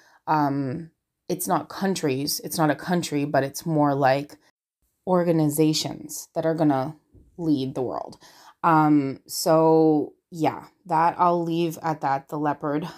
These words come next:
Um, but inevitably we're not there. We're kinda at the bear <laughs> right now. We're, one kingdom's ending and the next one is beginning.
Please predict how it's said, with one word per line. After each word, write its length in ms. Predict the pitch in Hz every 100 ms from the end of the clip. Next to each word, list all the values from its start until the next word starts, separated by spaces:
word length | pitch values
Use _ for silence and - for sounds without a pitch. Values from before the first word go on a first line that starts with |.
| -
Um, 460 | 175 175 160 151 160
but 540 | - 156 151 - - - _ _ _ _ _
inevitably 360 | 175 175 170 170
we're 120 | 170
not 220 | 156 139
there. 200 | 143 131
We're 180 | 139 151
kinda 320 | - - 160
at 300 | - 143 147 -
the 60 |
bear 280 | 147 135 -
<laughs> 200 | - 135
right 160 | 165 156
now. 240 | 151 165
We're, 220 | 151 170 160
one 340 | 170 170 214
kingdom's 380 | 214 208 190 170
ending 240 | 165 165
and 100 | 151
the 60 | 143
next 260 | 135 -
one 160 | - 143
is 140 | -
beginning. 420 | - 180 160 -